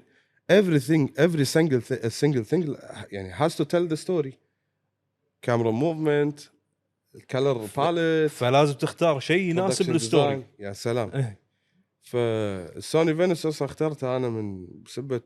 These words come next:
Speaker 1: آه، مو الصفقة على فكرة.
Speaker 2: أوكي.
Speaker 1: يعني اشتغلت فيها ق-، بمحمد علي رود.
Speaker 2: آه، طبعًا على-، عمل عظيم هذا.
Speaker 1: إيه، محمد علي رود اثنين. اشتغلت فيه ب-، بسوني فينس لأنه شنو؟ حقبة بالخمسينات.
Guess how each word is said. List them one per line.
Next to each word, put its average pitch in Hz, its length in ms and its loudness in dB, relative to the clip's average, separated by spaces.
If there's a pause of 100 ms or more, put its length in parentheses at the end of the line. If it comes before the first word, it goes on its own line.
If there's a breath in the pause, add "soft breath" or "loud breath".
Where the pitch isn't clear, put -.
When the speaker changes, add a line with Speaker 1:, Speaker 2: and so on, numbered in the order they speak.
(140)
Speaker 1:
آه، 101 200 -12
مو 131 340 0
الصفقة 110 400 -10
على 87 120 -18
فكرة. 90 300 -20 (460)
Speaker 2:
أوكي. 101 380 -8 (420)
Speaker 1:
يعني 92 300 -10
اشتغلت 120 360 -4
فيها 131 280 0
ق-، 92 180 -8
بمحمد 107 720 -2
علي 123 140 0
رود. 110 240 0 (580)
Speaker 2:
آه، 98 100 -8
طبعًا 101 300 -8
على-، 117 340 -2
عمل 110 380 0
عظيم 98 420 -4
هذا. 85 220 -10
Speaker 1:
إيه، 98 280 -6
محمد 175 340 2
علي 156 100 4
رود 160 280 2
اثنين. 120 400 0 (440)
اشتغلت 143 400 -6
فيه 147 260 -4
ب-، 104 380 -8
بسوني 151 420 0
فينس 156 400 -4 (600)
لأنه 156 420 0
شنو؟ 156 480 -2 (640)
حقبة 156 360 -4
بالخمسينات. 143 800 -8